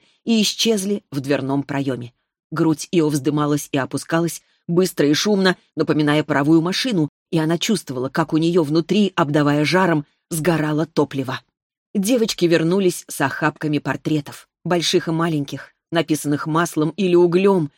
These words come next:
на холсте, пергаменте и бумаге, на ткани и дереве. «Задай вопрос!» — взревела Клио. Но Ио не могла сосредоточиться ни на чем другом. Она видела лишь спину Эдея, в которую уперла ладони,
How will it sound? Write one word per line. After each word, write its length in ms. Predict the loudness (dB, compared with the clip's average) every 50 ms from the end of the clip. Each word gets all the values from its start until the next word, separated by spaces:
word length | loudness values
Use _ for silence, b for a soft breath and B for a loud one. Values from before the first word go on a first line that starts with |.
| _ _ -6
на 100 | -4 -4
холсте, 500 | 0 0 -2 -2 -2 -6 -2 2 2 2
пергаменте 680 | 2 0 -2 0 0 0 0 0 0 -2 -2 0 0
и 20 | 2
бумаге, 520 | 2 2 2 2 0 -2 0 -2 -2 -4 -6 _ _ _ _ -4
на 160 | -2 -2 -2
ткани 480 | -2 -2 -2 -2 0 0 0 0 0 0
и 40 |
дереве. 500 | 0 0 0 0 0 0 -2 -4 -6 -12 _ _ _ _ _ _ _ _ _ _ _ -8
«Задай 680 | -6 -4 0 0 2 2 4 2 4 4 4 4 4
вопрос!» — 720 | 2 2 2 2 2 2 2 4 4 2 2 0 -4 -12 B B B
взревела 540 | -4 0 2 2 2 4 4 4 2 2
Клио. 500 | 0 0 0 0 2 2 2 2 0 -4 -12 _ _ _ _ _ -4
Но 180 | -2 -2 0 0
Ио 200 | 0 0 0 2
не 100 | 2 2
могла 320 | 0 0 0 -2 -2 -4 -4
сосредоточиться 960 | -6 -8 -6 -4 -4 -2 -2 -4 -2 0 -2 -2 -2 -4 -10 -8 -8 -6
ни 160 | -2 0 0 0
на 120 | 0 0
чем 300 | -2 0 -2 0 0 0
другом. 500 | 0 0 0 0 0 0 0 0 0 -4 b b b b b _ _ _
Она 220 | -6 -2 -2 -2 0
видела 340 | -2 -2 -2 -2 -2 0 0
лишь 400 | 0 0 0 -2 -4 -8 -12 _
спину 480 | -16 -16 -12 -6 -2 -2 -2 0 0 0
Эдея, 480 | 0 -2 0 -2 -2 -2 -2 -4 -6 -10 _ _ _ _ _
в 80 | -10 -4
которую 500 | -4 -4 -2 0 0 2 4 2 2 2
уперла 520 | 0 -4 -4 _ 0 0 0 0 2 2 2
ладони, 560 | 2 2 0 2 2 2 2 2 0 -4